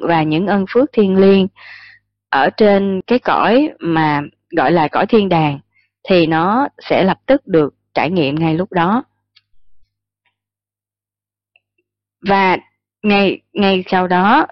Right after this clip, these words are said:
thì Thượng Đế sẽ ban sức cho bạn trong cái hoàn cảnh mà bạn được, được ban để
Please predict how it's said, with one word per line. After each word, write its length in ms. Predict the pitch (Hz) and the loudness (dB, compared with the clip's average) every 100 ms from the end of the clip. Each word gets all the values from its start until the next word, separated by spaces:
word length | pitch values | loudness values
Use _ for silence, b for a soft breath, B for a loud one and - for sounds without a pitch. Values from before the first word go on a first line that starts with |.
| - | -2
thì 320 | 180 165 151 | 0 2 0
Thượng 280 | 151 135 160 | 0 -2 0
Đế 380 | 165 185 247 285 _ - | 0 2 2 0 _ -10
sẽ 540 | - 165 151 170 220 - - | -4 0 0 0 -2 -8 -4
ban 280 | 190 180 175 | -2 -2 -2
sức 200 | 254 - _ | -4 -4 _
cho 160 | 185 160 | -4 -2
bạn 300 | 143 139 - _ _ _ _ _ _ _ b _ _ _ | -2 -2 -6 _ _ _ _ _ _ _ b _ _ _
trong 360 | 190 185 180 175 | -2 0 -2 -2
cái 280 | 190 220 233 | -2 0 0
hoàn 280 | 208 151 | 0 0
cảnh 380 | 147 135 170 247 - _ - | -2 -2 -2 -6 -10 _ -4
mà 380 | 165 151 147 143 | -2 0 -2 0
bạn 400 | 139 135 156 - | 0 -2 -4 -6
được, 180 | 147 151 160 156 | -6 -4 -2 -2
được 260 | 165 160 - _ | 2 0 0 _
ban 360 | 180 180 180 170 - | -2 0 0 -2 -2
để 400 | 151 127 185 | 0 2 0